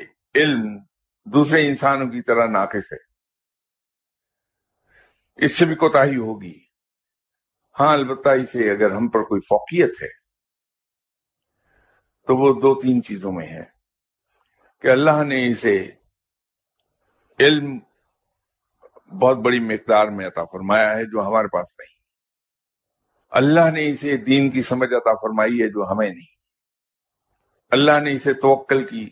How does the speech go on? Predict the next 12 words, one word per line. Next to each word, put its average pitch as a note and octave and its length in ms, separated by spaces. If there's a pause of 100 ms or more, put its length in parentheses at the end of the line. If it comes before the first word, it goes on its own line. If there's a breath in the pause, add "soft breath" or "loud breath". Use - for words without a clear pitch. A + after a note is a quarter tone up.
(220)
दौलत A#2 280
से - 120
नवाज G#2 300
दिया E2 320
है - 140 (300)
जो G2+ 60
हम G#2+ 120
में G#2+ 140
नहीं F2+ 300
है, - 200 (720)
अल्लाह D3 380
ने A2 360